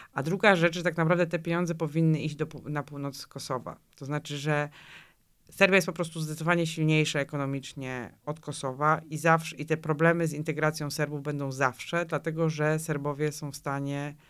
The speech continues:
zaproponować jakby ekonomicznie duże wsparcie dla swojej mniejszości.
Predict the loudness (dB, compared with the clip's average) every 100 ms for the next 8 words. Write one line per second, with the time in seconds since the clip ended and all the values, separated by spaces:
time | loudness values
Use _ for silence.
0 | _ -20 -20 _ -4 -2 -2 -4 -2 0
1 | 0 -2 -4 -6 -4 -4 2 4 6 6
2 | 2 -2 -10 -10 -10 -10 -8 -10 -8 -4
3 | -4 -4 -12 -12 -8 -6 -6 -8 -10 -12
4 | -14 -20 -18 -12 -12